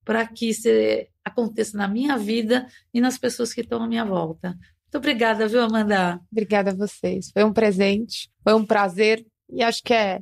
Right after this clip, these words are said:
Speaker 2: esse exercício de reflexão mesmo, né? A gente protagoniza duas vezes, eu acho que na vida, quando a gente nasce e depois quando a gente encontra o nosso propósito.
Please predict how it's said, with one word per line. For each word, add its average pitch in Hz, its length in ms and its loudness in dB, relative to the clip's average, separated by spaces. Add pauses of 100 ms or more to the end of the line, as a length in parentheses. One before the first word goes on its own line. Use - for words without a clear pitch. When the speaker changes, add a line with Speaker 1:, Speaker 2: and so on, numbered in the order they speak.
Speaker 2:
esse 208 180 2
exercício 202 480 0
de 185 80 2
reflexão 196 680 2
mesmo, 180 400 0
né? 196 180 -2
A 185 120 0
gente 208 380 -4 (500)
protagoniza 196 640 2
duas 214 360 2
vezes, 165 320 0
eu 165 100 0
acho 165 180 -2
que - 80 -6
na 180 100 2
vida, 160 200 -4
quando 185 180 -2
a 190 60 4
gente 190 360 2
nasce 190 540 0 (160)
e - 40 -2
depois 214 220 2
quando 208 140 0
a 208 40 4
gente 196 260 0
encontra 196 320 -2
o - 40 0
nosso 185 240 -2
propósito. 156 640 0